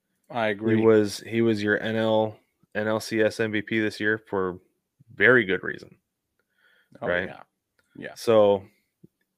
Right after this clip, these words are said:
Speaker 2: yeah, I think he's, he's my third guy when it all gets, comes down, 'cause he's only twenty-nine. He's got a lot. He's thirty years old, just barely turned thirty.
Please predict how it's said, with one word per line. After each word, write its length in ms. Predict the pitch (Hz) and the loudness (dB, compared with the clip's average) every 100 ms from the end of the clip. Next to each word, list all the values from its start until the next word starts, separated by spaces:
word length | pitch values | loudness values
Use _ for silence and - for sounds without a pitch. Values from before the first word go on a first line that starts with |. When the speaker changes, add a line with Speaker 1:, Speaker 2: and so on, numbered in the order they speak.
| - | -10
Speaker 2:
yeah, 180 | 90 76 | -6 -4
I 80 | 104 | -6
think 440 | - 135 120 - _ _ _ _ _ _ _ _ - | -4 -4 -6 -14 _ _ _ _ _ _ _ _ -8
he's, 220 | 123 117 120 | -4 -4 -4
he's 280 | 123 131 127 | 0 0 2
my 160 | 113 | 0
third 320 | 107 120 113 104 | 2 2 2 2
guy 220 | 104 110 | 2 2
when 100 | 110 | 2
it 60 | |
all 120 | 107 110 | 0 -2
gets, 340 | - 110 - - _ _ | -2 -4 -6 -20 _ _
comes 220 | - 120 110 | -6 -4 -2
down, 160 | 113 | -2
'cause 160 | 113 131 | -4 -8
he's 160 | 147 143 | -8 -6
only 140 | 160 | -6
twenty-nine. 520 | - 131 117 110 113 | -6 -6 -6 -6 -6
He's 120 | 98 | -8
got 120 | 95 120 | -6 -4
a 60 | |
lot. 200 | 113 117 | -2 -2
He's 140 | 120 - | -4 0
thirty 280 | 131 127 120 | 4 4 4
years 180 | 117 | 2
old, 240 | 107 85 82 | 0 -4 -8
just 140 | 110 | -4
barely 160 | 113 113 | 0 0
turned 220 | 123 113 | -2 -6
thirty. 220 | 95 87 | -4 -6